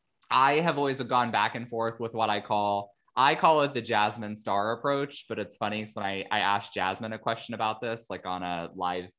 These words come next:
like, on a live video once, and she actually said it's the Gary V approach. It's like she gets it from him. And basically it's like the be everywhere all the time. You're, like,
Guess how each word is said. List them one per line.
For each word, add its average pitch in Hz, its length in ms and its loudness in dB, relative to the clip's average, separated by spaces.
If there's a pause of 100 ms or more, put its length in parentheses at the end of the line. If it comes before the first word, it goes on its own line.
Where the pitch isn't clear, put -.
(180)
like, 95 100 -12
on 95 100 -4
a 87 60 -6
live 85 220 -6
video 104 300 -6
once, 120 400 -4 (340)
and 120 100 -2
she 143 160 0
actually 131 340 2
said 113 200 -2
it's - 180 -8
the 110 100 -6
Gary 98 440 -2
V 98 220 -2
approach. 85 520 -6
It's 90 140 -18
like 85 140 -8
she - 220 -10
gets 87 240 -8
it 78 120 -10
from 90 160 -8
him. 131 340 -2 (320)
And 120 140 -2
basically 123 520 2
it's 110 180 -2
like 107 320 0
the 113 380 -2
be 127 260 2
everywhere 113 720 2
all 104 160 2
the 113 100 -2
time. 98 500 0
You're, 101 120 -6
like, 90 280 -2